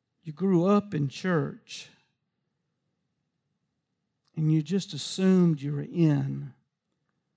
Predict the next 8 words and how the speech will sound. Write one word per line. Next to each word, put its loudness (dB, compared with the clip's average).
But -14
there 2
was -2
no 2
decision -4
time. -6
There 0
was, -4